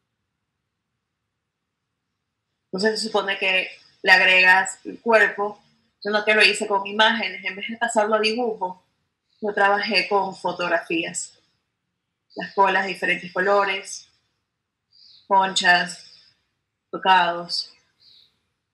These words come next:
para que cada quien pueda utilizarlo a su gusto. Luego me encuentro también con carpetas, con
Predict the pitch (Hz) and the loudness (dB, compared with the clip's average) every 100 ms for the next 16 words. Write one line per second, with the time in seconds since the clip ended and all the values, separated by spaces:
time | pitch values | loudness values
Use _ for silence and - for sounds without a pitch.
0 | _ 196 196 185 196 196 196 196 - 190 | _ -2 -2 4 4 4 2 -4 0 2
1 | 185 185 185 185 180 175 - 180 170 180 | 4 2 0 -2 -8 -8 -2 0 0 0
2 | 175 170 170 - 214 262 - 180 175 _ | 2 2 0 -4 -4 -4 -8 -12 -16 _
3 | _ _ _ _ _ _ _ _ _ _ | _ _ _ _ _ _ _ _ _ _
4 | _ _ _ _ _ _ _ _ _ _ | _ _ _ _ _ _ _ _ _ _
5 | _ _ _ _ _ _ _ _ _ _ | _ _ _ _ _ _ _ _ _ _
6 | _ _ - 233 233 226 240 240 247 240 | _ _ 0 2 2 0 -4 -4 -4 -6
7 | - _ _ _ _ _ _ _ _ _ | -12 _ _ _ _ _ _ _ _ _
8 | _ _ 233 233 247 226 220 226 226 226 | _ _ -2 -2 -2 -2 -2 -6 -4 -4
9 | 208 220 247 247 240 226 220 214 214 208 | -4 -4 -2 -2 -2 -6 -6 -4 -4 0
10 | 208 208 214 214 - - - _ _ _ | 0 2 2 2 -4 -16 -20 _ _ _
11 | _ _ _ _ _ _ _ _ _ _ | _ _ _ _ _ _ _ _ _ _
12 | _ - 254 240 233 | _ -2 0 0 -2